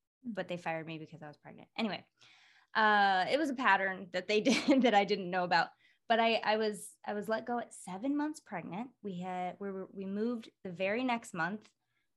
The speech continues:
Speaker 2: and into a new house. And I was like, a mess, wondering how we were gonna take care of this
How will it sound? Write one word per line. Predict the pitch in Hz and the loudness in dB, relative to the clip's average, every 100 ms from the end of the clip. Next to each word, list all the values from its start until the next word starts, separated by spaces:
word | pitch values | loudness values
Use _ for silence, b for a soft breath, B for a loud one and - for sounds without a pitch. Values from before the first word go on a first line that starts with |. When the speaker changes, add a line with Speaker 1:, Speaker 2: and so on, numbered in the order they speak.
| - | -12
Speaker 2:
and | 196 185 185 185 185 | -8 -6 -6 -8 -10
into | - 185 190 | -10 -10 -8
a | |
new | 196 202 | -8 -6
house. | 196 - 202 | -6 -8 -8
And | 196 | -8
I | 165 170 | -8 -8
was | 175 175 - | -8 -10 -10
like, | 170 - _ _ | -10 -12 _ _
a | 180 | -6
mess, | 180 190 208 214 170 226 - | -4 -2 0 2 0 -2 -6
wondering | 190 190 180 185 | -8 -6 -6 -8
how | 160 180 | -6 -6
we | 175 175 | -4 -6
were | 170 | -6
gonna | 175 170 | -8 -10
take | 180 175 | -14 -14
care | 180 | -12
of | 170 | -12
this | 165 | -14